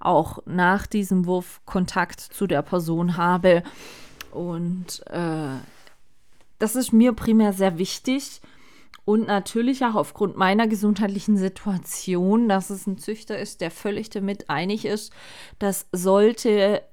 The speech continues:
äh, mir irgendwas zustoßen gesundheitlich und ich mich nicht mehr selbstständig um die Hunde kümmern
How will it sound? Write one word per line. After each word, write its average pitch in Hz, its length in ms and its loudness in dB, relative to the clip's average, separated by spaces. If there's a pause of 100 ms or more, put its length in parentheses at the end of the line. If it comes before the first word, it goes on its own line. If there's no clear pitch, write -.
(140)
äh, 190 260 4
mir 202 360 4
irgendwas 208 600 -2
zustoßen 202 560 -2
gesundheitlich 185 880 -4
und 190 100 -4
ich 175 220 -8
mich 196 180 -6
nicht 208 220 -6
mehr 196 160 -2
selbstständig 196 580 -4
um 190 100 -4
die 185 120 -6
Hunde 180 260 -4
kümmern 226 500 -4